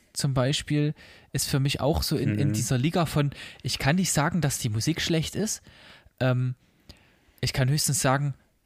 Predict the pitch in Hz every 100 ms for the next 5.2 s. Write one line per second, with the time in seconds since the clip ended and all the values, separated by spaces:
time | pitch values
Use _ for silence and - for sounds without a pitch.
0 | - 127 131 143 135 131 127 - 123 151
1 | 170 - - - - - 139 - 139 135
2 | 123 139 - 127 113 160 254 - _ _
3 | _ _ _ _ _ _ _ _ _ 120
4 | 127 196 - - - - 131 131 143 131
5 | 131